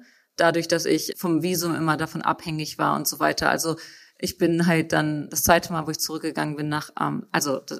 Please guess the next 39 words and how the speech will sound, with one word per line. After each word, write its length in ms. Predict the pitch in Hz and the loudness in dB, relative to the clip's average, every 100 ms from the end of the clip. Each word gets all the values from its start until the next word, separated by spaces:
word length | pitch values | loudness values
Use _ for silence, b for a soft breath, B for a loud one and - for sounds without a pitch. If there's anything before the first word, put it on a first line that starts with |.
| - | -8
in 80 | |
zweitausendacht 720 | 156 160 170 151 - 170 190 | 0 0 0 -2 4 4 4
habe 120 | 185 175 | 0 -2
ich 60 | |
nur 140 | 156 151 | -2 2
tausend 380 | 165 160 156 | 2 2 2
Dollar 220 | 160 160 151 | 4 6 4
Paycheck 440 | - 143 - - | 2 0 -2 -6
bekommen 400 | - - 151 151 | -6 -2 0 0
und 140 | 147 | -2
konnte 280 | - 156 - | -2 -4 -4
gerade 340 | - 151 151 147 | 0 2 2 -2
so 120 | 151 | -4
meine, 340 | 151 147 147 147 B B B | -2 -2 -4 -8 B B B
meine 280 | 165 156 147 | 2 2 4
Wohnung 280 | 160 170 160 - - | 2 2 0 -6 -4
zahlen, 440 | - 156 160 156 | 0 0 0 -2
die 220 | 151 147 | 0 2
ich, 220 | - - - | 0 -2 -4
wo 120 | 156 | -2
ich 100 | 156 | 0
mir 120 | 160 | 0
ein 120 | 147 | 0
Bett 200 | 139 180 | 2 2
geteilt 440 | - - 135 127 - | 0 0 0 0 -2
hab 140 | - | -4
mit 180 | 131 - | -6 -4
jemandem. 380 | 135 143 135 135 | 0 0 0 -2
Also 180 | 139 156 | -4 -4
ich 160 | 151 | -2
hab 120 | - | -4
mir 80 | 160 | -2
nicht 120 | 156 | -2
mal 100 | 160 | 0
eine 120 | 147 147 | 0 6
Wohnung 240 | 180 160 | 6 6
geteilt, 400 | 151 - 143 - - B | 2 0 0 -2 -8 B
<laughs> 220 | B B | B B
ähm, 420 | 165 160 147 139 | 4 6 4 -2